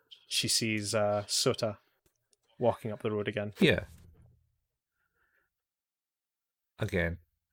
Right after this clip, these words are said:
Speaker 1: And that's it.
Speaker 2: That's how it ends. How it always ends. That's what,
Speaker 1: Yes.
Speaker 2: how Your Name ended, isn't it?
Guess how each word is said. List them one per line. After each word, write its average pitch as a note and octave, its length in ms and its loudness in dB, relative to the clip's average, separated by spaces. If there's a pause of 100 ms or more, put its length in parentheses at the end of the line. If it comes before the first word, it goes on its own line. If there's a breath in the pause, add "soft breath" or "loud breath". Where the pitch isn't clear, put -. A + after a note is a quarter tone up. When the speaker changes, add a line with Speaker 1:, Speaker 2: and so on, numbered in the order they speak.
(140)
Speaker 1:
And G#2+ 440 -6 (460)
that's - 220 -4
it. - 140 0 (420)
Speaker 2:
That's A2+ 320 2
how A#2+ 140 6
it A#2 120 8
ends. F2+ 560 2 (640)
How G2 100 2
it G2 120 6
always E2+ 360 2
ends. D#2+ 500 -2 (1400)
That's - 140 -6
what, A#2 200 4
Speaker 1:
Yes. G#2 400 -2
Speaker 2:
how G#2+ 80 4
Your G2 240 8
Name F2+ 200 4
ended, E2 340 0
isn't F#2 240 -2
it? C3 100 -4